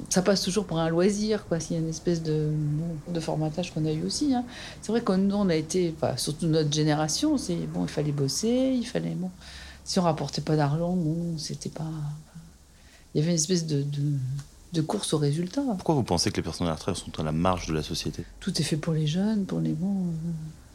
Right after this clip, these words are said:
Speaker 1: je dis pas que rien n'est fait, c'est que, bah, la, la vie, effectivement, c'est d'aller travailler, c'est de, bon, d'élever ses enfants.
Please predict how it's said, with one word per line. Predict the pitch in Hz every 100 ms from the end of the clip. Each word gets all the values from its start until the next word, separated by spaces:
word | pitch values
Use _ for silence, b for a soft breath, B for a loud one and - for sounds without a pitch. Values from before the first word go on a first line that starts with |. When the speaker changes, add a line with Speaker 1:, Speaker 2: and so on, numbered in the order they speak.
| - - - -
Speaker 1:
je |
dis | 190
pas | 180
que | 170
rien | - 165
n'est | 170
fait, | 185 294 311 -
c'est | - 233 220 -
que, | 214 208 208 214 220 220 - B B B - -
bah, | -
la, | 104 - - - - - - - - -
la | 180 170
vie, | 214
effectivement, | 233 160 - 151 202
c'est | 208 151
d'aller | 143 143 143
travailler, | - 135 143 147 175 208 233
c'est | 233 180
de, | 156 143
bon, | 147 175 208 190 170 147
d'élever | 139 147 147
ses | 147 139 139
enfants. | 143 - 180 226 247 254